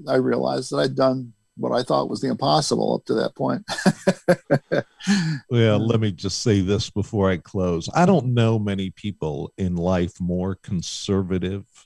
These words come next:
Speaker 2: than Dick Knodel. I don't know, certainly don't know anyone who's a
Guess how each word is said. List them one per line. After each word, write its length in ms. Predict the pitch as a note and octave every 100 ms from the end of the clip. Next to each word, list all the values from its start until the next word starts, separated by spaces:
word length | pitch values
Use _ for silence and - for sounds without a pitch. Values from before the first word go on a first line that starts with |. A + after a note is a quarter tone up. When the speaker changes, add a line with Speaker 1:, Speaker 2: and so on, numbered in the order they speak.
| _ _
Speaker 2:
than 340 | F#2 G2 F2+
Dick 220 | F2 E2
Knodel. 500 | - E2+ D#2+ D2 - - _ - - F#2+ G2
I 60 | B2+
don't 260 | C3+ C3+
know, 560 | C#3 C3 A#2 A2+ G#2+ G#2+
certainly 640 | - - C#3+ E3 C3 G#2+ G2+
don't 240 | G#2 G#2
know 180 | G#2 G2+
anyone 420 | G2 G2 F#2+ F#2
who's 320 | F#2 G#2+ G#2+
a 140 | A#2+